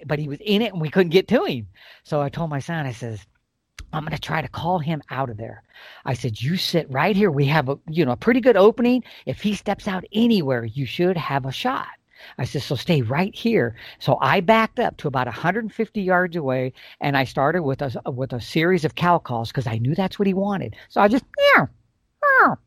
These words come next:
meow," and I, then I would do nothing. I kind of rustled a little brush. I like doing that, clicking my hoo-, my feet on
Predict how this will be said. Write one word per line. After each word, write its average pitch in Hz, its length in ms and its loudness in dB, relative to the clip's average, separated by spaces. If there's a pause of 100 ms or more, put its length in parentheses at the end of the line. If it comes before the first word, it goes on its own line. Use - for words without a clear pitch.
(120)
meow," 466 1160 4 (320)
and 139 180 2
I, 143 120 4 (220)
then 139 160 2
I 131 80 2
would 127 140 -2
do 135 120 -2
nothing. 110 320 -4 (240)
I 156 100 0
kind 220 220 2
of 139 100 2
rustled 143 320 4
a 127 40 -4
little 123 140 -2
brush. 120 300 -2
I 151 60 4
like 175 220 6
doing 139 200 -2
that, 117 200 -4 (520)
clicking 226 280 2
my 170 160 2
hoo-, 165 240 0
my 156 180 -6
feet 180 320 -2
on 147 320 -2